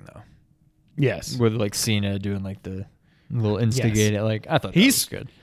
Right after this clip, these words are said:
Speaker 2: He's so good at what he does. I can't hate on him for that. The, the character when he's wrestling, I can't stand most times.
Speaker 1: Yeah.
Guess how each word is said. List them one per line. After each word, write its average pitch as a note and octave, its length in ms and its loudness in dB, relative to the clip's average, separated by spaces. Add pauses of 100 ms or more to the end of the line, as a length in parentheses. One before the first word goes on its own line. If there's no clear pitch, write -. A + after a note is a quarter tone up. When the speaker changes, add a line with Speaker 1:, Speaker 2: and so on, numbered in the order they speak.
(960)
Speaker 2:
He's B2+ 180 -4
so C3+ 200 4
good D#3 180 6
at D#3 80 6
what D3 140 6
he C#3 60 2
does. A#2 260 -2
I A#2 80 -4
can't C#3+ 260 0
hate C#3 160 2
on B2+ 100 0
him A2+ 120 -6
for A#2 140 -8
that. G#2 300 -6
The, B2+ 160 -2
the A2+ 140 -8
character F3+ 800 2
when C#3+ 160 2
he's A2+ 240 -2
wrestling, D3+ 560 2 (380)
I - 40 -4
can't B2 240 -4
stand C3+ 320 0
most C#3+ 220 0
times. D3 360 -2 (180)
Speaker 1:
Yeah. F#2 220 -10